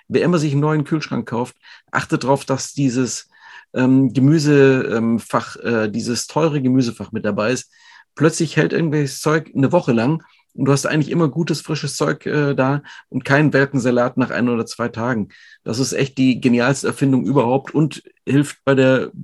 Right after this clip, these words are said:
Lebensmittelverschwendung, Müll, äh, und sonstigen Vermeidung.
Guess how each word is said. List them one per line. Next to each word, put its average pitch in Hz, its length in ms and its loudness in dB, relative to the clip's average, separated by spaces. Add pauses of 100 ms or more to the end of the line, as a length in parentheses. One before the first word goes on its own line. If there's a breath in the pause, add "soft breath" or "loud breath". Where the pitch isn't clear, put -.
(300)
Lebensmittelverschwendung, 127 1120 0
Müll, 120 680 4
äh, 107 320 -4
und 98 140 -8
sonstigen 107 340 -6
Vermeidung. - 420 -12